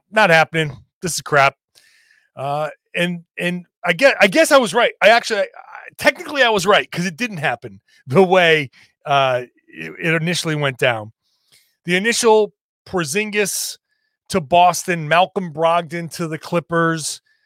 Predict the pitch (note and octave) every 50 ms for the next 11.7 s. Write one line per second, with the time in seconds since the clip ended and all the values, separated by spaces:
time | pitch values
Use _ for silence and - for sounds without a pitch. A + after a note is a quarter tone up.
0 | _ _ _ _ B2+ A#2 A2+ - E3+ E3 F3 F3+ F3+ F3 E3+ E3+ E3 E3+ E3 E3+
1 | E3+ E3 D#3+ - - - D#3 C#3+ C#3 C#3+ D3+ D#3 D#3 D3+ - - D#3+ D3 - -
2 | D3+ C#3+ C#3+ C#3+ C#3+ B2+ - _ _ _ _ _ _ _ F3 F3+ F3 - - -
3 | - - G3 G#3 G#3 G3+ G3+ G3+ G3+ F#3 D3+ E3+ F3 E3+ E3+ E3+ E3 D3+ D3 D#3
4 | D3 D3 D3 C#3+ C#3 B2+ - _ _ _ _ _ _ B2+ C3 C3+ - - - E3+
5 | E3 D3 C3 - - - G3+ G#3+ A3+ - F3 F3+ - - F3 F3 F3 F#3 F3 E3+
6 | F3 F3 E3+ E3 D#3 - - D#3 D3+ C#3 - D3 C#3+ C#3 C3 C#3 C#3 C#3 C#3 -
7 | - _ _ _ _ _ _ _ _ _ A#2+ A#2 _ - D#3 D#3+ E3 E3+ E3+ D3+
8 | D#3+ F3 E3+ F3 - D3+ D3+ D3 D3+ D3+ D3+ - - - - - D#3+ D3+ D#3 D#3+
9 | D#3 C#3 B2+ - - C#3 C#3 C#3 D3 E3 E3 D#3+ D#3 C#3 E3 E3 - - - C#3+
10 | C#3+ C#3+ C#3 C3+ B2+ A2+ - - C#3 C3+ C3 B2+ B2+ B2 A#2+ A2+ C3 C#3+ C#3 C3
11 | C#3 C#3 - C3 D#3 D#3 F3+ E3+ D3+ D#3 D#3+ D#3 C#3+